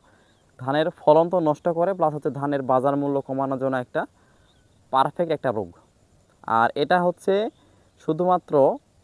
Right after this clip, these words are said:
গন্ধযুক্ত ধান, অর্থাৎ সুগন্ধিযুক্ত ধানে সবচেয়ে বেশি আক্রমণ করে থাকে, অর্থাৎ চিনি গুঁড়া যে চালগুলো আছে, অর্থাৎ সেগুলো ধানে ব্যাপক পরিমাণ আক্রমণ করে এবং সেগুলো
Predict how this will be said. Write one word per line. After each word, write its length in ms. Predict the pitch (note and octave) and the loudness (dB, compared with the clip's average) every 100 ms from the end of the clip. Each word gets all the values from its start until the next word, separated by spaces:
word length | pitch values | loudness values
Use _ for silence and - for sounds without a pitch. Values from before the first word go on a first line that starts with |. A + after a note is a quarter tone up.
| _ _ _ _ - A#2 | _ _ _ _ -14 -2
গন্ধযুক্ত 460 | C3 F3 G3 G3 F3 C3 | 2 2 2 0 0 -2
ধান, 100 | C3 | -4
অর্থাৎ 160 | A#2+ B2 - | -6 -8 -10
সুগন্ধিযুক্ত 640 | - G3+ A3 A3 G#3+ F#3+ E3+ | -4 0 0 0 -2 -4 -6
ধানে 180 | C#3+ D#3 D3+ G3 G3+ | -4 -4 -4 -6 -6
সবচেয়ে 320 | - A3 - D#3+ | -4 -2 -2 -2
বেশি 120 | D3+ C#3 | 0 0
আক্রমণ 260 | - A#2 G#2 | 0 -8 -6
করে 120 | G2 G2 | -8 -10
থাকে, 160 | D#2+ - _ _ _ - | -16 -20 _ _ _ -8
অর্থাৎ 280 | B2+ F#3 G3+ - _ _ _ _ _ _ | -4 0 -2 -4 _ _ _ _ _ _
চিনি 220 | D#3+ E3 D3 | 0 0 2
গুঁড়া 200 | C#3+ C3 C3 | 4 4 2
যে 80 | C3+ B2 | -2 0
চালগুলো 340 | C3 B2 B2 A#2+ | 0 0 0 0
আছে, 120 | A2 C3+ | 0 -4
অর্থাৎ 160 | C#3 - | -4 -4
সেগুলো 220 | D#3 D#3 D3+ | -4 -4 -6
ধানে 160 | D#3+ D#3+ _ _ - C#3 | -8 -10 _ _ -4 0
ব্যাপক 220 | D3+ F#3+ - | 0 0 -2
পরিমাণ 200 | F#3 E3 | -2 0
আক্রমণ 240 | D#3 E3 E3+ | -2 -6 -6
করে 100 | F#3+ F3+ | -4 -2
এবং 120 | E3+ B3+ - _ _ _ - | -4 -6 -12 _ _ _ -4
সেগুলো 280 | D#3+ F3 | -2 0